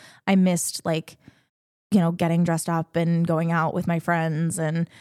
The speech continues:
having a night out at the bars and, and that kind of stuff. I missed being able to just, like,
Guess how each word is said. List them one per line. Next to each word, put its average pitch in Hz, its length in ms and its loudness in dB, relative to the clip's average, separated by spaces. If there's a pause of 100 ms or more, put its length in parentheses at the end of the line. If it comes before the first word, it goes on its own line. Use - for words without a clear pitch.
(200)
having 175 340 0
a 170 60 0
night 170 180 0
out 170 140 0
at 170 120 -4
the 180 60 0
bars 165 560 0
and, 170 280 -2
and 175 140 2
that 165 140 -2
kind 180 300 -2
of 175 60 -2
stuff. 175 300 -6
I 175 80 0
missed 180 640 0
being 175 260 0
able 175 180 0
to 175 120 -6
just, 165 180 -4
like, 165 260 -8